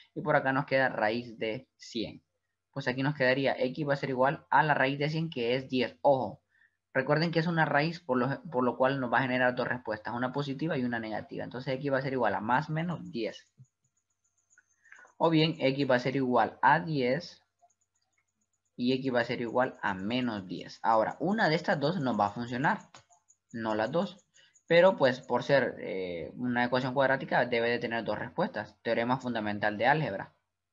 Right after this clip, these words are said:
X a la n va a tener n raíces. En este caso, pues, está elevado a la dos, va a tener dos raíces. Pero aquí hay un problema.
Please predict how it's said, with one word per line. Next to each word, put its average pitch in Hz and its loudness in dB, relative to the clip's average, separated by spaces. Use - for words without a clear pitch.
X 123 -8
a 135 2
la 139 4
n 180 0
va 139 2
a 123 0
tener 123 -2
n 117 -6
raíces. 101 -4
En 107 -8
este 110 -8
caso, 117 -4
pues, - -8
está 107 -2
elevado 113 2
a 123 0
la 127 2
dos, 156 0
va 131 2
a 120 -4
tener 113 -4
dos 107 -4
raíces. 78 -8
Pero 202 4
aquí 147 -2
hay 151 4
un 156 2
problema. 170 0